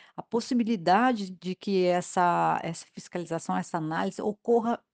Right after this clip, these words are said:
ainda que tenha des-, decorrido mais de dois anos do fato, o que é uma novidade, porque, eh, normalmente não há essa possibilidade, decorrido dois anos, em tese, o Ministério do Trabalho já estaria,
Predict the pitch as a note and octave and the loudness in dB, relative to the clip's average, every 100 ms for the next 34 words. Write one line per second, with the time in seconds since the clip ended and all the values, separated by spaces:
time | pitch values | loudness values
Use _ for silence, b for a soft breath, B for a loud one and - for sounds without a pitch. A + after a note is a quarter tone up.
0 | _ A3 A3+ A3+ C#4 C#4+ - B3 B3 A#3+ | _ -4 0 0 0 -2 -8 -4 0 2
1 | B3+ - - G3 G#3 A3+ F#3 G#3+ G#3 G#3 | 0 -4 -4 -2 2 0 0 -4 -2 2
2 | A#3+ D4 D4+ A#3+ A3 A#3+ A3+ F3 F3 A3+ | 2 2 0 -4 2 2 2 -2 0 2
3 | B3+ G#3 E3 E3+ - D#3 C#3+ C#3+ C#3 B | 2 2 -2 -6 -2 0 0 -2 -8 B
4 | B B B - E3+ - E3+ E3+ E3+ E3 | B B B -12 -10 0 2 4 2 0
5 | D#3+ F3 F#3 D3+ D#3+ G#3 G#3+ - - - | -2 -2 0 2 2 2 -2 -4 -8 -4
6 | E3+ E3 D#3+ - b b b - D#3 D3+ | -2 -2 -2 -8 b b b -2 0 0
7 | D3+ D3 C#3 C3+ - _ _ G#3 A3+ B3+ | 0 -2 -4 -6 -10 _ _ 0 4 6
8 | A#3 C4 B3+ B3+ B3+ A3+ C4+ C4 A3+ G#3+ | 6 4 6 6 6 6 6 4 2 -2
9 | G3 G3 F3+ G3+ G#3+ A#3 A#3 A3+ A3 A3 | -2 -2 2 2 2 2 2 4 4 4
10 | F#3 A3+ A#3 - A3+ - G#3 G3+ A3 G#3+ | 4 2 2 2 -2 0 0 4 4 4
11 | G#3+ G#3+ - G3 F#3+ F#3+ F#3 F#3+ F#3 G#3 | 2 0 0 -4 -2 0 2 2 0 -4
12 | - F#3+ F#3 G3+ | 0 0 2 0